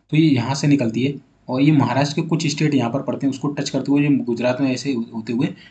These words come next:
यहाँ पर जाके खंभात की खाड़ी में ये आपकी मिल जाती है। ओके, तो इस तरीके से जो ये नदी है, ये क्या करती है, जो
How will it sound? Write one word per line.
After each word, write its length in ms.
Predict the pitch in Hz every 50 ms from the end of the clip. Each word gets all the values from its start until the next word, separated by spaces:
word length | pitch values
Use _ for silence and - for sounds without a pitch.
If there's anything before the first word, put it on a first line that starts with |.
| _ -
यहाँ 200 | 117 110 120 151 147
पर 100 | 139 117
जाके 340 | 113 104 - 151 170 180 - _ _ _ -
खंभात 340 | - 120 117 123 127 123 -
की 80 | 147
खाड़ी 240 | - - 117 110 110
में 120 | 113 113
ये 100 | 110 110
आपकी 380 | 107 101 - - 185 196 190 - - _ _ _ -
मिल 260 | 120 117 120 123 117
जाती 260 | 110 101 90 - - -
है। 60 | - 151
ओके, 140 | 147 185 175 - - - _ _ _ _ -
तो 180 | 131 143 143 143
इस 160 | 151 151 -
तरीके 300 | - 147 143 143 143 143
से 180 | 139 - 160 156
जो 280 | 151 156 165 156 - - _ _ -
ये 220 | 113 123 135 135
नदी 260 | 127 120 123 120 139
है, 140 | 135 135 160 - - - _ -
ये 120 | 120 143 160
क्या 140 | 160 170 160
करती 260 | 139 123 - - 147
है, 80 | 151
जो 280 | 147 156 160 160 160 160